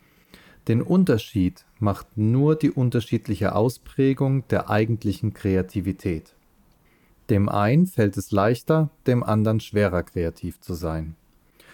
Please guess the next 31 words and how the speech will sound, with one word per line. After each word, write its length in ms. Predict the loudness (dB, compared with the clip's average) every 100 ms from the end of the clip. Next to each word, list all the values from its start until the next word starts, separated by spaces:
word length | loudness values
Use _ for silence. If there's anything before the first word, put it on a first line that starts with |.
| -20 -6
Und 200 | -2 0
je 100 | 2
älter 420 | 2 2 2 0
wir 140 | 2 2
werden, 460 | 2 2 0 -4 -6 _ _ -4
desto 260 | -2 0
schwerer 560 | -2 0 2 2 4 0
fällt 520 | -2 0 2 2 0
es 160 | -4 -2
uns 320 | -2 -2 -2
auch, 320 | -2 0 -2
unserem 420 | -2 -2 0 -2 -4
schöpferischen 720 | -2 -4 -2 -2 -2 -2 -4
Akt 340 | -6 -8 -14
freien 480 | -12 -2 0 0 0
Lauf 300 | 0 -2 -6
zu 120 | -8
lassen. 420 | -6 -8 -10 -16 -18 _ _ _ _ _ _ _ _ _ _ _
Logik 580 | 0 4 4 4 0 0 -2
und 200 | 0 0
schnelle, 520 | -2 0 2 2 0 0
immer 360 | 0 2 2 0
gleiche 500 | 0 2 2 0 0
Arbeitsabläufe 1080 | 0 0 -2 -2 -4 0 2 2 0 -2 -2 -14 -20 -6
bestimmen 480 | -6 -2 0 2 2
dabei 360 | 2 4 2
in 260 | 2 0 -2
vielen 480 | -2 0 2 2 2
Berufen 520 | 2 2 0 0 -2
die 120 | -2
Tätigkeit. 800 | -2 -4 -4 -14 -12 -10 -10 -16